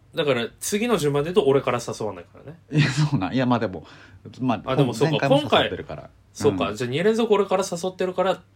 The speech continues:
Speaker 2: うん。
Speaker 1: 向こう二回はタカトシから誘わないかんわけか。
Speaker 2: そうね。まあ、マナー的にはね。
Speaker 1: じゃあ、誘わんかったらマジで俺いかんからな。
Speaker 2: あ、わかったわ。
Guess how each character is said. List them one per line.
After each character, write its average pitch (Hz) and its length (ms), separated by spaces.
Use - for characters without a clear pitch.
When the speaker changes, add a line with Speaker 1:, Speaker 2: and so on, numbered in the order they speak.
Speaker 2:
う 214 60
ん。 - 40
Speaker 1:
向 196 120
こ 202 200
う 202 60
二 190 120
回 196 200
は 185 100
タ 156 100
カ 165 100
ト 170 80
シ - 80
か 208 80
ら 202 120
誘 123 200
わ 107 80
な 90 60
い 87 60
か 92 80
ん 87 40
わ 82 80
け - 140
か。 - 500
Speaker 2:
そ 95 200
う - 20
ね。 107 240
ま 101 140
あ、 - 20
マ 98 160
ナ 104 100
ー 101 40
的 98 260
に 90 80
は 65 80
ね。 82 180
Speaker 1:
じ 175 80
ゃ 196 40
あ、 - 40
誘 170 40
わ 175 100
ん - 100
か 226 380
っ - 20
た 165 80
ら 135 40
マ 175 200
ジ 175 100
で 131 80
俺 101 160
い 95 80
か 110 100
ん 101 80
か 92 80
ら 85 120
な。 90 60
Speaker 2:
あ、 - 140
わ 107 160
か 107 80
っ - 60
た 87 120
わ。 80 240